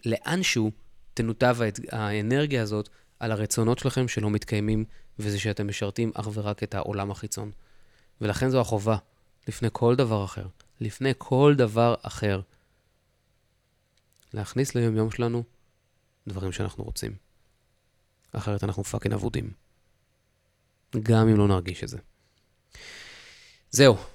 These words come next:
אז אני מקווה שהיה לכם מעניין בפרק הזה. אני אגיד לכם ש-, אה, אה, ידע לבד,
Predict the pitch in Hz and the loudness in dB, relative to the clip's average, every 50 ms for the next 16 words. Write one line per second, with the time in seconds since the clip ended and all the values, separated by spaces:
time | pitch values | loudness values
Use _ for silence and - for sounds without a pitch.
0 | - - - 131 139 139 139 135 135 127 127 147 - - _ - 131 135 143 139 | -16 -10 -4 0 2 2 4 2 2 0 -4 -6 -8 -12 _ -6 -4 -2 -2 -2
1 | - 143 139 180 175 185 185 180 180 - - 151 143 151 - - 135 127 120 117 | -2 -2 -2 -2 0 0 0 0 0 0 -2 -2 -2 -4 -6 -4 -2 -2 0 0
2 | 123 131 131 127 120 123 - - - 123 120 113 110 - - - - - 127 117 | 2 2 2 2 0 -4 -8 -10 -6 -4 -2 -2 -2 -4 -6 -8 -2 0 0 2
3 | 117 120 - 117 104 104 117 135 143 - 127 117 113 127 143 151 143 - 143 135 | 2 0 -2 -2 -2 -2 -2 -2 -2 -4 -4 -4 -2 -2 -2 -2 0 0 0 0
4 | 135 135 - - - - - - - - - - - - - - - - - - | 0 0 -2 -6 -16 -20 -20 -20 -20 -20 -20 -14 -6 -6 -6 -4 -4 -6 -2 0
5 | 123 120 123 - - - 123 120 117 117 113 113 113 117 117 127 143 _ _ _ | 0 0 0 -2 -4 -4 -2 -2 0 0 0 0 0 -2 -2 -4 -6 _ _ _
6 | _ _ _ _ _ _ _ _ _ _ _ _ _ - - 117 113 113 113 98 | _ _ _ _ _ _ _ _ _ _ _ _ _ -8 -6 -4 -2 -2 -2 -4
7 | 87 - - - _ - 123 123 143 165 165 180 170 151 131 117 123 135 123 | -4 -8 -12 -18 _ -2 2 6 6 6 6 6 4 4 4 4 2 2 2